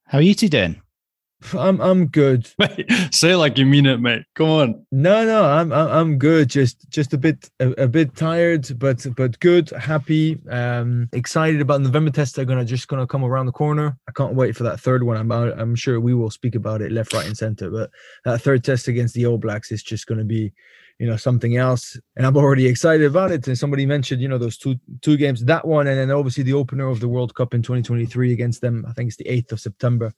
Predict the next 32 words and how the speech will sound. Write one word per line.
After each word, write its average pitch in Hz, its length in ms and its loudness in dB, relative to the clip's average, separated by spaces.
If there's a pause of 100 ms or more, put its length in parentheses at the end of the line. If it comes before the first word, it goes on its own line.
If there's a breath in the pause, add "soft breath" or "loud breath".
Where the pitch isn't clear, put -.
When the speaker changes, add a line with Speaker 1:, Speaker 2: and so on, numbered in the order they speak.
(280 soft breath)
Speaker 2:
It's - 100 -20
probably 123 200 0
the 120 80 2
only 127 180 2
date 120 200 0
that 120 100 -4
I 120 60 -2
remember 120 280 0
already 120 440 0
so 117 180 -6
far 120 260 -4
ahead. 120 260 -2 (120)
So, 127 340 0
uh, 127 60 2
no, 170 220 0
no, - 80 -12
exciting 190 540 0
times. 185 540 0 (180)
The, 143 160 0
a 147 80 4
little 214 380 4
bit, 196 140 2
I'm 175 100 2
not 190 120 2
gonna 190 200 2
lie 175 320 0
to 131 160 -2
you, 127 300 2
a - 20 2
little 175 300 6
bit 165 160 4
of, 139 280 -2